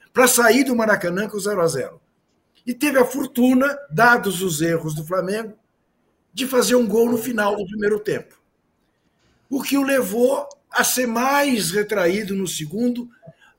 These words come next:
até do que seria se tivesse zero a zero. Calculando a hipótese de tomar um gol e isto não ser grave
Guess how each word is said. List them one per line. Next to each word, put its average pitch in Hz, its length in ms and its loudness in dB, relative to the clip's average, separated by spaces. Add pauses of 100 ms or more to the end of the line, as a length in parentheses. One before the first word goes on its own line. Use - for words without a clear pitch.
(140)
até 269 420 0
do 285 120 -6
que - 80 -4
seria 240 540 0
se 240 160 -2
tivesse 214 460 -6
zero 208 240 -4
a 196 60 -4
zero. 151 320 -6 (1000)
Calculando 277 680 0
a 254 80 6
hipótese 233 560 -2
de 220 80 -10
tomar 214 340 -2
um 208 120 -2
gol 240 460 0
e 233 220 -2
isto 240 260 -4
não 226 160 -4
ser 220 200 -4
grave 202 500 -4